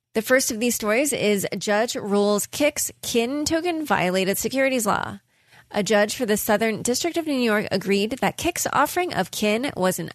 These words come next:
unregistered securities offering. Kik has said it may appeal. Next, Salt Lending ordered to refund forty-seven million dollars in I C O funds.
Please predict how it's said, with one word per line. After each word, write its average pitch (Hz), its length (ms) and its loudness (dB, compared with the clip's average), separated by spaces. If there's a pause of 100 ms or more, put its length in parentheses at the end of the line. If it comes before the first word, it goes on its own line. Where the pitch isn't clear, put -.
unregistered 214 840 0
securities 175 480 -2
offering. - 480 -6 (460)
Kik - 260 0
has 233 200 -2
said 226 240 2
it 330 120 0
may 180 340 2
appeal. - 600 -8 (760)
Next, 214 520 0
Salt 220 320 0
Lending 269 360 0
ordered 233 360 2
to 254 140 -2
refund 208 480 0
forty-seven 202 600 0
million 185 240 0
dollars 240 360 2
in 196 80 0
I 190 160 0
C 190 200 -2
O 220 100 2
funds. - 500 -10